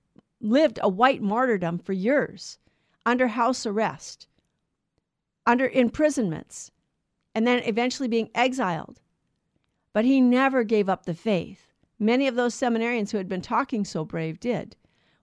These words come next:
No, we can't presume on ourselves and our own courage. We have to rely on the Lord. We have to be clever and, and try and not draw persecution to ourselves.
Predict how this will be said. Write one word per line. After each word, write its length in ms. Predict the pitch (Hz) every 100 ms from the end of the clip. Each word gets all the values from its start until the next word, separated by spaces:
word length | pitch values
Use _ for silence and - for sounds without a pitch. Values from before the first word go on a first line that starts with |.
| -
No, 160 | 196
we 140 | 175 208
can't 280 | 277 294
presume 460 | - 285 - 269 254
on 120 | 226
ourselves 480 | 208 196 180 170 170
and 100 | 185
our 100 | 175
own 180 | 170 175
courage. 360 | - 247 170
We 120 | 196 196
have 400 | - 247 247 -
to 220 | 196 185 - - _
rely 420 | 226 226 226 254 262
on 140 | 247
the 100 | 214
Lord. 520 | 208 262 262 147 - _ _
We 100 | 202
have 160 | 220 240
to 80 | 220
be 120 | 226
clever 680 | - - 277 302 226 110 - - _ _
and, 220 | 220 220 -
and 300 | 220 214 202 -
try 240 | - 269 277
and 220 | 254 220 _ _ _ _ _ _ _
not 440 | 208 226 254 311 - _ _ _ _ _ _ _ _ _ _ _ _ _ - _ _ 202
draw 480 | - 226 262 302 320
persecution 800 | 320 247 - 202 - 202 180 165
to 120 | 160
ourselves. 420 | 151 - - -